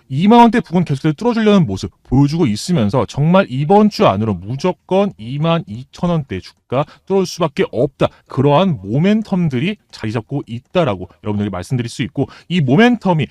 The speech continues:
한 번에 또 쏠릴 경우 이만 이천 원이 아니라 잘하면 이만 오천 원까지도 이번 주 안으로 충분히 뚫을 수 있을 그러한 엄청난 브이아이피 추천 종목이라는 거죠. 자, 그리고 제가 계속해서 말씀드렸던 내용이 이미 이 박스권 구간을 거치면서 기간 조정,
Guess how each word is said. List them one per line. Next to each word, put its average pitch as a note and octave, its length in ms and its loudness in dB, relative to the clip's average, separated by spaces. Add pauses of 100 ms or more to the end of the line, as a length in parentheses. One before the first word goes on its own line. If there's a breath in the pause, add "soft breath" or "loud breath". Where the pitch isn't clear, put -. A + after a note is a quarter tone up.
한 A#3+ 300 -2
번에 A3 240 2
또 G#3 120 -2
쏠릴 G#3 280 -4
경우 C#3+ 240 -4
이만 B2 300 -2
이천 G#2 240 -6
원이 D#3 100 -2
아니라 G#2+ 280 -4 (180 soft breath)
잘하면 F#2+ 580 -6
이만 G#2 340 -4
오천 D#3 500 -6
원까지도 B2 500 -4
이번 B2+ 400 -2
주 C#3+ 120 -4
안으로 G2+ 340 -4 (260 soft breath)
충분히 A#3 500 -2
뚫을 F#3+ 240 0
수 - 140 -6
있을 F#2+ 200 -8 (220 loud breath)
그러한 G2+ 380 -2
엄청난 B2+ 760 -2 (240)
브이아이피 G2 480 -4
추천 - 360 -4
종목이라는 B2+ 560 0
거죠. E2+ 300 -12 (520 soft breath)
자, C3+ 100 2
그리고 A#3 280 2
제가 D3 220 2
계속해서 C#3+ 260 0
말씀드렸던 E3+ 560 0
내용이 A2 360 -2
이미 E3+ 420 2
이 F#3 40 0
박스권 G#3 540 0
구간을 D3+ 260 0
거치면서 B2 720 -2
기간 E3 460 2
조정, C3 280 2